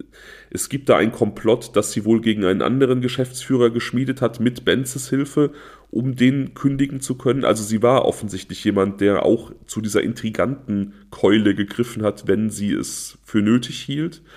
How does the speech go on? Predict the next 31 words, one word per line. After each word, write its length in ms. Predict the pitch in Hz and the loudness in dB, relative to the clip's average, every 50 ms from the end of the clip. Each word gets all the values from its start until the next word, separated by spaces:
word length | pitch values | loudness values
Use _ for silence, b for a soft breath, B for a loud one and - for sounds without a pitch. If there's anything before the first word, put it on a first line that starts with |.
| B B B B B B B B B B B B B B | B B B B B B B B B B B B B B
Wir 120 | - 104 101 | -2 2 4
werden 180 | 113 117 127 | 4 4 2
es 120 | 113 - - | -2 -4 -4
nicht 120 | 117 - | 0 0
erfahren, 440 | 101 95 - - 101 101 101 101 95 | 0 0 2 2 2 2 2 2 2
ob 160 | - - - 85 | 0 -2 0 2
er 120 | 92 110 | 2 2
tatsächlich 720 | - 117 107 - - 107 107 - - 113 - - - - 110 | 2 0 -4 0 -2 -2 -2 -2 -4 -4 -4 -6 -14 -14 -14
sich 300 | - - 110 - - - | -8 -6 -6 -6 -8 -10
bedient 400 | - 101 95 104 107 123 131 127 | -10 -10 -6 -2 0 0 0 2
hat 180 | 123 110 - - | 0 -2 0 0
an 100 | 98 117 | 0 2
den 140 | 117 107 - | 2 2 2
Einnahmen 480 | - 90 117 120 113 113 110 113 110 | 2 0 0 2 2 0 0 0 -2
des 180 | - - - - | -4 -6 -10 -8
Parkhauses 640 | - 101 104 113 - - - 104 110 107 107 104 - | -2 -2 -2 -2 -2 -2 -2 0 0 0 -2 -4 -4
oder 220 | - 107 113 101 | -2 0 2 2
ob 160 | - 104 - 104 | 2 0 -2 -2
seine 320 | 101 104 98 101 101 101 | 0 0 0 2 0 -2
Tante 480 | - - 95 110 117 - 113 107 101 101 B B B B B B B B B B | -4 -4 -4 -4 -4 -2 -2 -2 -2 -2 B B B B B B B B B B
da 140 | - 101 92 | 4 4 4
irgendeine 420 | - 92 110 113 98 - - 107 87 | 4 2 0 -2 -4 -2 0 0 0
Intrige 440 | 87 98 - - 113 120 127 107 | 0 0 -4 -2 -2 -2 -2 -2
gesponnen 480 | 98 - 104 - - - 98 104 107 107 | -6 -6 -8 -6 0 0 0 0 2 -2
hat. 140 | 117 117 - | -4 -2 -2
Aber 180 | - 101 98 | 0 2 0
Fakt 380 | 98 - - 127 123 127 - - | 0 0 -6 -8 -8 -10 -8 -8
ist 140 | - - - | -8 -4 -2
auf 180 | 90 - - | -4 -2 0
jeden 180 | 113 110 110 107 | -2 -2 -2 -4
Fall, 360 | - - 104 101 113 117 113 | -6 -2 -2 0 0 0 -2